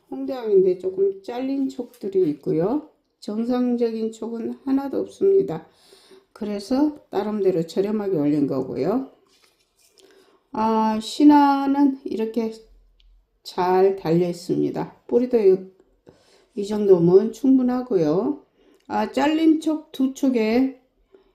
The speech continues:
신화가 지금 한 대 달려 있습니다. 그리고 뿌리도 한 가닥 내리고 있죠. 아, 홍대왕입니다.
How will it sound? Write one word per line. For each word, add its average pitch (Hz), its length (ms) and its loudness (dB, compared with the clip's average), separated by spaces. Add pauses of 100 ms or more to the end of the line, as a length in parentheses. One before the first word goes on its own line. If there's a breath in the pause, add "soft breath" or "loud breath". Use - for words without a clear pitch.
신화가 269 500 2
지금 - 260 -6
한 247 180 0
대 240 140 4
달려 180 260 2
있습니다. 175 640 0 (220)
그리고 190 600 0
뿌리도 240 280 -2
한 226 140 -4
가닥 220 340 -4
내리고 185 340 2
있죠. 180 640 -2 (760 soft breath)
아, 220 220 2
홍대왕입니다. 226 1120 4